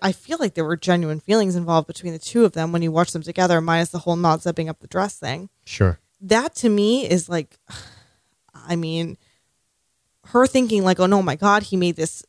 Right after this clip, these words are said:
Speaker 1: host sleep with me to get information." He's like, "No, you did that.
Speaker 2: Absolutely.
Speaker 1: You
Speaker 2: That's the
Speaker 1: saw
Speaker 2: whole
Speaker 1: this
Speaker 2: point.
Speaker 1: person that you thought was a human,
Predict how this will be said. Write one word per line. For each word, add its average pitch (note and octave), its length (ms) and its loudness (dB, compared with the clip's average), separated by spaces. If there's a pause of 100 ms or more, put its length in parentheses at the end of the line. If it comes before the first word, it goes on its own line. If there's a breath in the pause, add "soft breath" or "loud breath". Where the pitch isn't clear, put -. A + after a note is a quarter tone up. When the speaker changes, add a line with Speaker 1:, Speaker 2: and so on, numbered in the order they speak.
(220)
Speaker 1:
host F#3 300 0
sleep A3+ 300 -2
with A#3+ 140 2
me A3 100 4
to G#3 60 6
get G3 100 6
information." F#3 600 2
He's A3+ 180 2
like, G#3 140 -2
"No, A#3 140 4
you F#3 220 -2
did - 200 2
that. C3 280 -4
Speaker 2:
Absolutely. A2 500 4
Speaker 1:
You C4 60 8
Speaker 2:
That's - 200 4
the D4 80 6
Speaker 1:
saw - 60 6
Speaker 2:
whole C#4+ 100 8
Speaker 1:
this D#4+ 160 2
Speaker 2:
point. D3 160 0
Speaker 1:
person D#4+ 320 4
that G#3 100 2
you G3 120 -2
thought B3 200 4
was A#3+ 140 4
a - 40 6
human, G#3 480 2